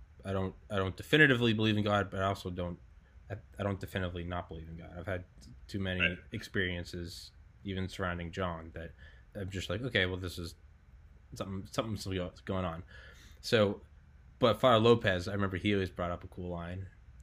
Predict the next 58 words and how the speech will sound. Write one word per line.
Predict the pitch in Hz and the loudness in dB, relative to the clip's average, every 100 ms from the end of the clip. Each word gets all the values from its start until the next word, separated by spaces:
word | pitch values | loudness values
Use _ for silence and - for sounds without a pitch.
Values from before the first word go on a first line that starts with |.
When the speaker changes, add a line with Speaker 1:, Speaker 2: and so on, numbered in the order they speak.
| - | -8
Speaker 1:
and | 95 | -4
it | 95 | -2
was, | 92 90 - - - - - - - | -2 -4 -6 -12 -16 -20 -20 -20 -2
you | 101 | 2
know, | 98 98 | 4 4
he | 98 | 2
was | 98 | 2
like, | 101 92 - - - - - - - - - | 0 -2 -6 -20 -20 -20 -20 -20 -20 -20 -10
"A, | 107 104 - - - - - - 117 | -8 -8 -10 -20 -20 -20 -20 -18 0
the | 104 | 2
length | 120 175 | 4 2
of | 117 | -4
time | - 120 110 | 0 2 2
that | 95 | 0
a | 85 | -4
day | 85 98 90 | -2 0 0
was, | 85 92 87 - | 0 0 -2 -4
was | 82 90 | -8 -6
never | 95 87 | -4 -6
defined." | - 82 - 82 82 82 98 - - - - - - - - - - | -8 -12 -12 -12 -10 -10 -10 -12 -20 -20 -20 -20 -20 -20 -20 -18 4
Speaker 2:
Right, | 135 147 120 | 10 10 10
Speaker 1:
He's | 117 | 10
like, | 117 | 10
Speaker 2:
right. | 113 | 10
Speaker 1:
"We | 147 | 8
didn't | 147 | 8
know | 123 123 | 10 8
Speaker 2:
Yeah. | 120 | 10
Speaker 1:
what | 120 | 8
the | 107 | 8
Earth | 104 104 | 6 4
was, | 98 101 98 | 2 2 2
or | 92 | 2
that | 95 | 0
it | 95 | 0
was | 87 | -2
rotating, | 90 95 - 92 92 87 | 0 0 0 -4 -2 -2
or | |
that | 85 92 | -2 -2
it | |
was | 92 87 | -4 -6
a | |
sphere, | - - 95 92 92 | -10 -8 -2 0 0
or | 87 | 0
that | 90 | -2
it | 92 | -2
was | 90 | -4
in | 95 | -6
space, | - - 90 90 - | -6 -6 -4 -4 -6
or | 90 | -6
that | 90 | -4
it | |
wasn't | 92 98 92 | -4 -4 -6
the | |
center | - 95 95 | -6 -6 -4
of | 90 | -4
the | |
universe." | 95 92 87 87 - | -4 -4 -4 -6 -10